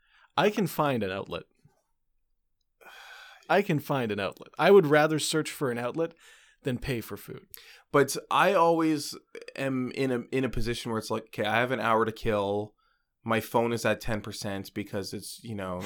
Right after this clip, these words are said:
Speaker 2: it, it only lasts, like, a m-, a minute, a percent.
Speaker 1: Right, of course.
Speaker 2: I need to go into, like, this coffee shop and I need to buy something in order to be able to use their electricity.
Speaker 1: Oh, so this would ruin that for you.
Speaker 2: Well
Speaker 1: Suddenly you can't charge your phone anymore 'cause you can't buy anything.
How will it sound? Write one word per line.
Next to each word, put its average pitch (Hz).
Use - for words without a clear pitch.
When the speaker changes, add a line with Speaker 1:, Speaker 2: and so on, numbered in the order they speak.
Speaker 2:
it, 104
it 117
only 104
lasts, 98
like, 101
a 101
m-, 101
a 117
minute, 107
a 95
percent. 104
Speaker 1:
Right, 117
of 110
course. 113
Speaker 2:
I 113
need 127
to 131
go 113
into, 107
like, 101
this 104
coffee 139
shop 98
and 104
I 107
need 104
to 101
buy 120
something 98
in 95
order 92
to -
be 95
able 92
to -
use 95
their 95
electricity. -
Speaker 1:
Oh, 143
so 147
this 139
would 127
ruin 147
that 110
for 110
you. 101
Speaker 2:
Well 139
Speaker 1:
Suddenly 135
you 139
can't 151
charge 156
your 131
phone 139
anymore 120
'cause -
you 123
can't 127
buy 131
anything. 98